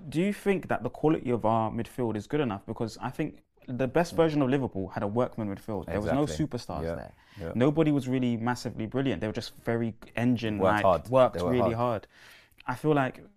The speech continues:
Speaker 1: you know, we have a lack of discipline issue in our midfield, but the work is still, I think, is definitely there in Bruno. Bruno is very hard work. I
Speaker 2: Mm.
Speaker 1: think Scott works really hard. I think Kobe, to a
Speaker 2: Little
Speaker 1: degree,
Speaker 2: things, though.
Speaker 1: works in, in the wrong areas
Speaker 2: <laughs> Yeah.
Speaker 1: is, is the thing. But
Speaker 2: Yeah.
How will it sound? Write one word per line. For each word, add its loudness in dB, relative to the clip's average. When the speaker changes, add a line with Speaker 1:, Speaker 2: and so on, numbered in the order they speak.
Speaker 1:
you 2
know, 2
we 0
have 2
a 0
lack 0
of -4
discipline -2
issue -4
in 0
our 0
midfield, -2
but -4
the 0
work 2
is -6
still, -6
I -6
think, -12
is -8
definitely -6
there -2
in -4
Bruno. -4
Bruno -6
is -6
very -4
hard -4
work. -4
I -6
Speaker 2:
Mm. -8
Speaker 1:
think -8
Scott 0
works -4
really -4
hard. -6
I -14
think -4
Kobe, 4
to -2
a 4
Speaker 2:
Little 2
Speaker 1:
degree, 0
Speaker 2:
things, -14
though. -8
Speaker 1:
works 4
in, 4
in 8
the 12
wrong 10
areas 6
Speaker 2:
<laughs> 6
Yeah. 10
Speaker 1:
is, 4
is -2
the 2
thing. 0
But 2
Speaker 2:
Yeah. -2